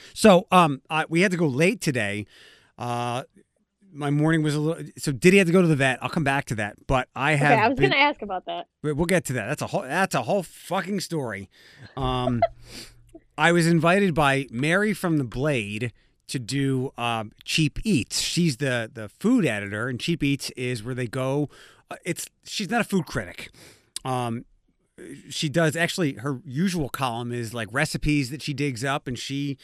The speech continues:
Speaker 1: pontificates about food, and she's wonder-, I love having her on the podcast. Have you listened to those?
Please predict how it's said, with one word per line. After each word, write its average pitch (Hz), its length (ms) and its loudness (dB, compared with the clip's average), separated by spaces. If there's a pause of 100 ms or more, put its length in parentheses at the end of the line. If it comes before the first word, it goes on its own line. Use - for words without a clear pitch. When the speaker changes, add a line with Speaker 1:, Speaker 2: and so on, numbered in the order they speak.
(220)
Speaker 1:
pontificates 170 640 2
about 175 240 4
food, 147 340 4
and 98 160 -8
she's - 400 -6
wonder-, 143 400 0
I 131 120 -2
love 143 520 2
having 123 240 -2
her 123 160 -4
on 127 80 -4
the 113 60 -4
podcast. 110 640 -2 (480)
Have 131 100 0
you 151 160 2
listened 160 300 -2
to 151 60 -8
those? 185 380 -2